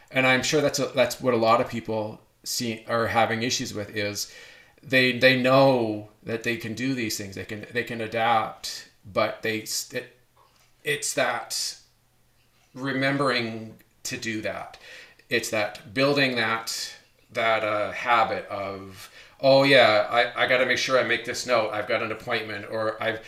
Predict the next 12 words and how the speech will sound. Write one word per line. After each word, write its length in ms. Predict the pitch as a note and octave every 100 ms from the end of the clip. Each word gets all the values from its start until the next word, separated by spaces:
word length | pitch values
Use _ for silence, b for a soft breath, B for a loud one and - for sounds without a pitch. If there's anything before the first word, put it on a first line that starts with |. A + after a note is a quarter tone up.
| B B -
I, 140 | B2 A#2+
I 240 | A#2+ B2+
wanna 280 | B2 B2 B2+
clean 1200 | - C3 B2+ B2+ A#2+ A#2 A#2 A2+ G#2+ G#2+ G#2 G2 B B B _ -
the, 440 | A#2 A#2+ A2+ A2 -
the 100 | A#2+
garage," 520 | A#2+ A#2+ A#2+ A#2+ A#2
or 120 | A2
I, 60 | A2
or 240 | A2 A2+
"I 40 | A2
wanna 400 | A2 A2 G#2+